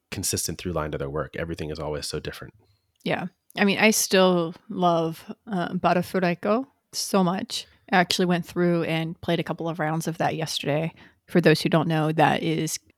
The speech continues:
Speaker 2: Killed by Pixels, like, Galaga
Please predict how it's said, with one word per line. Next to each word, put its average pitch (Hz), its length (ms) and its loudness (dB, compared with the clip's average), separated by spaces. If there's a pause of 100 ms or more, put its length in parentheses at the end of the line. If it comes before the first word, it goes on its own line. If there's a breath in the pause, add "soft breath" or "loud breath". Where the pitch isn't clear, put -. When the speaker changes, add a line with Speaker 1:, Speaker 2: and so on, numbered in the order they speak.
Speaker 2:
Killed 185 180 -6
by 170 160 2
Pixels, 160 580 -6
like, 175 200 -12 (120)
Galaga 185 880 4